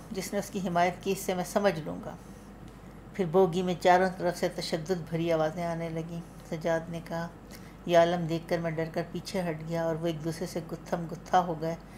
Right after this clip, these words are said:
गाड़ी के पहिए हौंक रहे थे, बफर टकरा टकरा कर धक्के दे रहे थे, हूटर चिल्ला रहा था, 'मैं नहीं बिकूँगा, मैं नहीं बिकूँगा।'" सजाद खामोश हो गया।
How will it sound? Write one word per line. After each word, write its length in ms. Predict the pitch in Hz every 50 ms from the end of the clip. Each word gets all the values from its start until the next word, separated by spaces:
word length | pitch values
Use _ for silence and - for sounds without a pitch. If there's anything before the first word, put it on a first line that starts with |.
| - - - - - -
गाड़ी 300 | 175 175 180 175 170 180
के 140 | 175 - 180
पहिए 380 | 165 - 175 170 165 170 175 180
हौंक 420 | 170 - 180 170 170 165 - -
रहे 240 | 170 170 165 165 160
थे, 220 | 165 - 170 165 - - - - - - -
बफर 340 | 165 185 165 - - 185 175
टकरा 400 | 175 - 180 170 - 180 180 180
टकरा 400 | 175 - 180 - 180 170 170 165
कर 160 | 165 185 170
धक्के 380 | 156 - 170 - - - 180 170
दे 200 | 160 170 165 160
रहे 140 | 165 165
थे, 180 | 160 165 175 170 - - - - - - - - -
हूटर 260 | 185 170 190 185 170
चिल्ला 420 | - - 185 170 170 170 220 175 175
रहा 200 | 175 175 170 165
था, 200 | 165 - 170 165
'मैं 240 | 170 170 175 180 180
नहीं 220 | 175 175 170 156
बिकूँगा, 480 | 160 156 - - 165 165 160 160 160 165
मैं 220 | 165 175 180 175
नहीं 240 | 175 175 170 160 156
बिकूँगा।'" 520 | 165 160 - - 160 165 160 - 165 165 - - - - - - - - - - - - - - - - - - -
सजाद 360 | - 170 151 185 165 160 160 - -
खामोश 500 | - 165 160 160 165 170 165 - - -
हो 60 | 170
गया। 300 | 170 - - 196 190 170